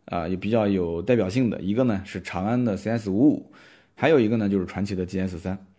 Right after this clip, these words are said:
那么哈佛从它自身的优势和特点上来讲，我刚刚前面也提到了，主要是两点。第一个呢，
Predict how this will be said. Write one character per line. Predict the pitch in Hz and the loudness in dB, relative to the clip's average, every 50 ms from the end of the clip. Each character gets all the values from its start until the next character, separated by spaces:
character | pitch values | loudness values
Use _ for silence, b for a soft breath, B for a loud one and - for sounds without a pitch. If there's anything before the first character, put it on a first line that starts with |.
| _ _ _ _ _ b b b b b b b b b b | _ _ _ _ _ b b b b b b b b b b
那 | - | -2
么 | 165 165 160 143 127 95 64 - - | 0 2 2 2 2 0 -2 -4 -8
哈 | 123 - - 220 254 | -6 -2 2 2 2
佛 | 233 170 127 123 160 214 | 2 2 2 2 2 2
从 | 208 - - 127 | -2 -4 -4 -4
它 | 165 175 | -2 -4
自 | 175 - - 175 | -4 -2 -2 -2
身 | 147 202 208 | 0 0 0
的 | 170 143 | 0 0
优 | 135 156 190 214 | 2 2 2 0
势 | 202 196 - 135 | 0 0 -2 -2
和 | 113 117 101 | 0 0 -2
特 | - - - 240 - | -2 0 2 2 2
点 | 98 76 58 - | 2 0 -4 -6
上 | 92 90 85 | -6 -6 -4
来 | 82 87 | -4 -4
讲， | 95 95 82 - - - | -4 -4 -6 -10 -10 -12
我 | - 87 | -8 -4
刚 | 90 101 | -2 -2
刚 | 113 117 | 0 0
前 | 113 101 | -2 -2
面 | 101 107 | -2 -2
也 | 95 82 | -2 -4
提 | - - | -6 -6
到 | 80 98 101 85 | -4 -2 -2 -2
了， | 65 - | -2 -6
主 | - 92 | -6 -6
要 | 90 104 | -4 -4
是 | 120 117 | -2 -2
两 | 98 - - 110 | -4 -4 -4 -4
点。 | 107 - - - B B B B B B B B B | -4 -4 -6 -8 B B B B B B B B B
第 | B 151 170 | B 2 2
一 | 196 202 | 4 4
个 | 202 170 | 4 4
呢， | 127 101 | 2 2